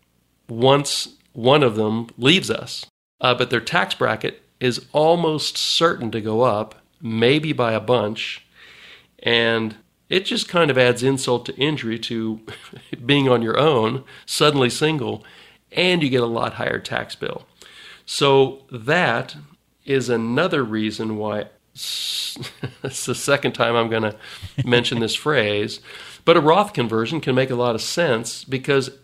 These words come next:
once you're widowed, your tax bracket is going to be higher. And so there are opportunities to do things about that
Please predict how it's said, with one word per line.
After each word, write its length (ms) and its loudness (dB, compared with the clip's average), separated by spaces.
once 460 2
you're 160 2
widowed, 600 0
your 140 0
tax 340 0
bracket 420 -2
is 640 -2
going 240 2
to 40 -2
be 120 -2
higher. 480 -4
And 300 0
so 540 0
there 320 4
are 340 2
opportunities 840 0
to 180 -6
do 360 -2
things 360 -2
about 420 -2
that 440 -6